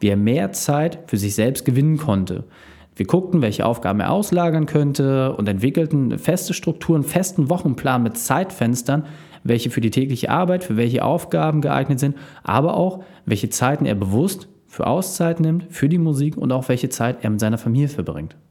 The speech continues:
Und diesen Punkt möchte ich dir an dieser Stelle nochmal wirklich verdeutlichen. Die ersten Antworten auf die Frage, „Warum bist du Unternehmer?“, die brachten nicht das zum Vorschein,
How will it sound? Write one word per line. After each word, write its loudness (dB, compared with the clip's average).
Und 0
diesen 2
Punkt 0
möchte 0
ich -16
dir 2
an 2
dieser 0
Stelle 0
nochmal 0
wirklich 0
verdeutlichen. 0
Die 4
ersten 0
Antworten 2
auf 0
die -4
Frage, 0
„Warum 4
bist 0
du 2
Unternehmer?“, 2
die 2
brachten 0
nicht 0
das -2
zum 0
Vorschein, 0